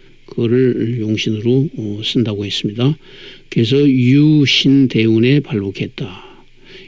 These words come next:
용신이 들어왔다는 얘기죠, 그죠? 용신이. 예, 그 요, 요, 요 운에 좋았다, 이런 얘기가 되겠죠. 네, 요거를 이제, 에, 자평진전의 격국론적인 입장에서 보면은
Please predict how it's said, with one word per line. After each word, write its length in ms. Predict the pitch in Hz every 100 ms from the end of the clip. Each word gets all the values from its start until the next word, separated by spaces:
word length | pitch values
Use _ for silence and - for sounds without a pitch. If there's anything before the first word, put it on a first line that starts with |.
| -
용신이 640 | 139 139 170 160 147 139 131
들어왔다는 400 | 139 135 135 135
얘기죠, 300 | 120 110 110
그죠? 240 | 104 131 139 -
용신이. 540 | 117 113 - 113 120 165 - - - - -
예, 220 | 113 113 107 - - -
그 140 | 127 123
요, 240 | 123 127
요, 280 | 131 131 135
요 100 | 135
운에 260 | 143 147
좋았다, 680 | 147 - 107 - 117 110 101
이런 260 | 107 113 113
얘기가 280 | 101 95 95
되겠죠. 480 | 95 90 - 120 131 - - - - - - _ - - - - - - - - - - - - - -
네, 180 | 120
요거를 420 | 117 131 160 165 135
이제, 540 | 135 127 117 131 151
에, 300 | 113 113 113
자평진전의 1300 | 110 113 110 135 127 123 120 123 139 117 104 104 107
격국론적인 760 | - 117 135 131 127 120 123 127
입장에서 500 | 117 - 117 107 117
보면은 760 | 110 110 117 135 123 107 107